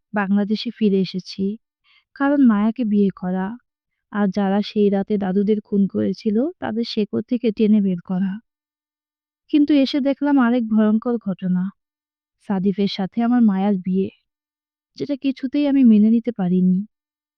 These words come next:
আমি সেদিন ছুটে গিয়েছিলাম তালুকদার বাড়িতে।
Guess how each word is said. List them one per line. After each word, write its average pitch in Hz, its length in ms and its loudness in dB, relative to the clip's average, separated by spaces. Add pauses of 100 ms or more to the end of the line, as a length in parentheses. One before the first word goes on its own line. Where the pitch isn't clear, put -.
(100)
আমি 202 240 2
সেদিন 214 480 0
ছুটে 240 280 -4
গিয়েছিলাম 247 520 0
তালুকদার 202 480 0
বাড়িতে। 185 560 -2